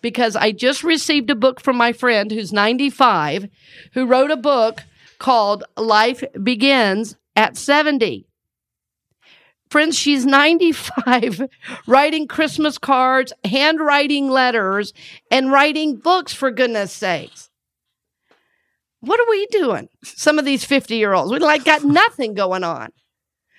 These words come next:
So come on, it's time for us. So how do we change? Well, all right. So there's two main aspects to bringing in a new consciousness. Thoughts and feelings. Thoughts and feelings.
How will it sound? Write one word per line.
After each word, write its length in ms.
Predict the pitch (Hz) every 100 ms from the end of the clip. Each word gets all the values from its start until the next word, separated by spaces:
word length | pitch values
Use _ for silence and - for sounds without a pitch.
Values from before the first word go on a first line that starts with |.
| _
So 200 | - 254
come 200 | 247 339
on, 260 | 370 269 175
it's 240 | 202 240
time 320 | - 277 302 320
for 200 | 311 294
us. 260 | 262 202
So 160 | - 226
how 160 | 226 311
do 80 | 330
we 120 | 311
change? 340 | - 240 170
Well, 320 | 180 233 254 247 _ - - -
all 140 | 180
right. 240 | 208 147 _
So 200 | 185 254 220
there's 320 | 214 214 - _ _ _ _ _ _
two 280 | - 339 392
main 300 | 330 302 285
aspects 800 | - 220 233 - - 147 - - _ _
to 140 | - 247
bringing 340 | 226 247 247
in 100 | 240
a 80 | 233
new 140 | 214 208
consciousness. 760 | - 180 165 - - 98 - - _ _ _ _ _ _ _ _ _ _ _
Thoughts 320 | - 226 240 254
and 160 | 247
feelings. 500 | 233 165 147 - - _ _ _ _ _ _ _ _ -
Thoughts 320 | 220 220 240
and 120 | 226
feelings. 440 | 196 151 - 175